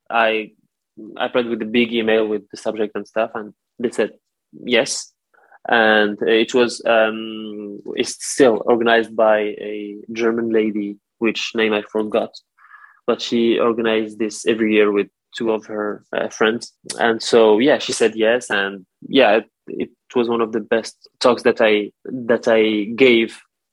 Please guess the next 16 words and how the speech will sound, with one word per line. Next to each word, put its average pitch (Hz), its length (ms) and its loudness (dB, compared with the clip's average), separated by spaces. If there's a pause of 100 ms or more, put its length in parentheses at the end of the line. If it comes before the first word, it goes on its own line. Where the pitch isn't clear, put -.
not 127 200 -4
because 127 280 -4
of 117 100 -6
its 120 160 -8
quality, 127 420 -4
but, - 200 -10 (100)
uh, 92 200 -2
in, 113 220 -6
in 113 200 -6
terms 113 260 -4
of 107 160 -2
the 110 80 -6
feelings 113 380 -2
that 104 180 -4
I 110 100 4
had, 101 260 -6